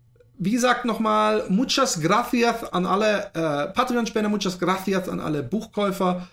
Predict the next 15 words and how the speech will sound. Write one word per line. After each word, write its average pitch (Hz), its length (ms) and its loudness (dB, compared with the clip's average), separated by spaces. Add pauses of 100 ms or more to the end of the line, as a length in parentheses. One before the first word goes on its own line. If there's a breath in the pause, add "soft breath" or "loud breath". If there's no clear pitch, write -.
(300 loud breath)
Ähm, 156 520 -2
und 156 260 -4
ich - 140 -6
hoffe, 160 200 -4
euch 135 180 -6
gefällt's. 180 500 -4
Muchas 185 680 0
gracias, 262 460 0
gracias, 262 480 0
gracias 214 500 0
an 180 160 -4
alle, 160 220 0
die 143 280 -2
eine 131 240 -4
nette 131 440 -4